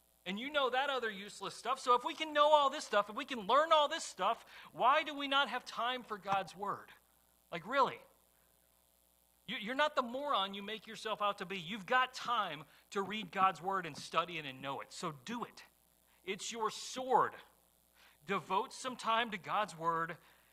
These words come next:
and maybe you'll learn it. A pastor friend of mine,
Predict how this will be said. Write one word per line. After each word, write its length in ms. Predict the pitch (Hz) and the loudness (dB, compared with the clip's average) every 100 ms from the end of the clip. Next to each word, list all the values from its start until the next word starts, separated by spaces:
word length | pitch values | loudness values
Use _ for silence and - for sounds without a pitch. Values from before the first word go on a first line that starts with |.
| _ | _
and 120 | 139 | -10
maybe 220 | 143 156 165 | -6 -6 -6
you'll 220 | 160 151 | -10 -8
learn 220 | 151 135 | -10 -10
it. 1700 | - _ _ _ _ _ _ _ _ _ _ _ _ _ _ _ _ | -16 _ _ _ _ _ _ _ _ _ _ _ _ _ _ _ _
A 120 | 147 101 | -14 -8
pastor 360 | 156 160 - | -6 -6 -10
friend 220 | 151 165 | -10 -8
of 60 | 143 | -4
mine, 200 | 139 143 | -4 -4